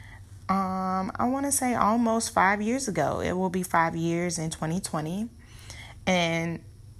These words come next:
the holidays was her favorite time of the year. And so whenever I think about the holidays, it's a sad time for me. But this year, there was no sadness. There was no tears. There was no,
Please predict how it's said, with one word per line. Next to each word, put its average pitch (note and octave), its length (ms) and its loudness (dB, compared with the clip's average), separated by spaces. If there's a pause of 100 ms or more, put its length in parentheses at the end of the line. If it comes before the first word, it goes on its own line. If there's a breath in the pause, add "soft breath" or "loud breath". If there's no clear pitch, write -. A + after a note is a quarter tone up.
(360)
the F#3 100 6
holidays F3 560 6
was E3 140 -2
her E3+ 160 2
favorite D#3+ 320 0
time D3+ 240 0
of D3 60 -6
the - 60 -4
year. - 500 -6 (100)
And D#3+ 140 0
so D3+ 440 0
whenever D#3+ 640 0 (420 loud breath)
I - 60 0
think F3+ 200 -2
about D#3+ 260 2
the D3+ 60 2
holidays, D3 760 0
it's D#3 140 -6
a D#3+ 80 -4
sad - 440 2
time D#3 260 -2
for - 160 -8
me. E3+ 260 -4
But E3+ 200 -4
this C4 280 0
year, D#3+ 380 0 (720 loud breath)
there E3 120 4
was F3 140 2
no F3 240 6
sadness. E3 920 2
There - 160 -4
was D3+ 120 -2
no C#3+ 240 -4
tears. G3+ 800 2
There D#3 200 0
was D#3+ 220 0
no, D3+ 440 2